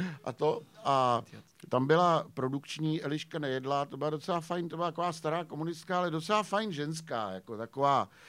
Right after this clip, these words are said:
prostě lidová, pila, vypila láhev vodky denně, prostě, no, věrná komunistka, ale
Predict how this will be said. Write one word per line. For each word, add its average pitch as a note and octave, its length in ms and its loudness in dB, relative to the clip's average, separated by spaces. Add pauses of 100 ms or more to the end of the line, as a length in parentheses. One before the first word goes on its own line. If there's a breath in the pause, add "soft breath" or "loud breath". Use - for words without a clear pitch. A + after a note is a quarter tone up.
(280 loud breath)
prostě A2 340 -4
lidová, C3 500 4
pila, C3+ 360 4
vypila C3 380 0
láhev C3 300 -2
vodky A#2+ 340 -6
denně, A#2 560 -4 (540 loud breath)
prostě, A#2+ 400 -2
no, C#3+ 120 2
věrná F#3 400 2
komunistka, D3+ 580 -4
ale C3+ 280 0